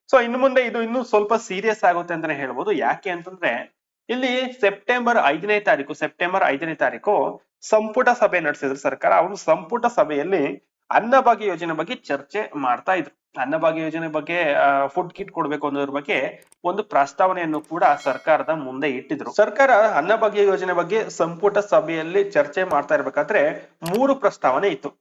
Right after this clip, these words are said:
ಒಂದು, ಡಿ ಬಿ ಟಿ ಮೂಲಕ ಇವಾಗೇನು ಹಣವನ್ನ, ಆ, ಬ್ಯಾಂಕ್ ಖಾತೆಗೆ ಜಮೆ ಮಾಡ್ತಾ ಇದೀವಲ್ಲ ಅನ್ನಭಾಗ್ಯ ಫಲಾನುಭವಿಗಳಿಗೆ ಐದು ಕೆ ಜಿ ಅಕ್ಕಿ ಬದಲಿಗೆ, so ಅದನ್ನೇ ಮುಂದುವರ್ಸೋದಾ,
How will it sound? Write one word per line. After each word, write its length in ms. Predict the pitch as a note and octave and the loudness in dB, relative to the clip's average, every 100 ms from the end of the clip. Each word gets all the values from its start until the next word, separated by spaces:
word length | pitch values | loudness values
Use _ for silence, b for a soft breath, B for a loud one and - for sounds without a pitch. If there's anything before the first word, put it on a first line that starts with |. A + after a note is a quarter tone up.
| _ | _
ಒಂದು, 480 | D3 G#3 A#3 C#3+ - | 0 0 2 2 2
ಡಿ 160 | A3+ | 0
ಬಿ 140 | C4+ D4 | 2 0
ಟಿ 120 | C#4+ | 0
ಮೂಲಕ 420 | B3 A#3 G#3 G3 | 0 2 2 2
ಇವಾಗೇನು 760 | A#3 A#3+ F#3+ G3 G3 G#3 A#3+ A3 | 0 0 0 2 4 2 0 2
ಹಣವನ್ನ, 480 | D#3 D#3 G3 G3+ G3+ | 2 2 2 2 4
ಆ, 560 | G3+ F3+ D#3 D3+ C#3+ | 4 4 4 4 4
ಬ್ಯಾಂಕ್ 400 | C#3 C#3 F#3 F#3+ | 4 2 2 -2
ಖಾತೆಗೆ 360 | F#3+ F3 E3+ D#3+ | 0 0 -2 -2
ಜಮೆ 300 | C#3 C3+ E3+ | -2 0 0
ಮಾಡ್ತಾ 300 | E3 C#3 C#3+ | 0 2 2
ಇದೀವಲ್ಲ 320 | C3+ B2 D#3+ | 0 0 2
ಅನ್ನಭಾಗ್ಯ 580 | D3+ C3+ D3 C#3 C#3+ C#3+ | 2 2 0 0 0 -2
ಫಲಾನುಭವಿಗಳಿಗೆ 920 | - C3 C3+ D3 C#3 B2+ B2 B2+ F3+ | 0 0 0 0 -2 -4 -6 -4 -2
ಐದು 360 | D#3+ B2+ C3+ | 0 0 -4
ಕೆ 200 | C#3 C#3+ | -4 -6
ಜಿ 140 | C3 A#2+ | -6 -4
ಅಕ್ಕಿ 280 | C3 - E3 | -8 -8 -8
ಬದಲಿಗೆ, 720 | C#3 A#2+ B2+ F3 C#3+ - _ _ _ - | -6 -6 -4 -4 -4 -6 _ _ _ 2
so 60 | A3 | 4
ಅದನ್ನೇ 360 | C#3 G3+ B3 | 4 0 0
ಮುಂದುವರ್ಸೋದಾ, 800 | B3+ G3 G3+ A#3 A3+ - C3+ A#2 | 2 2 4 2 0 0 0 2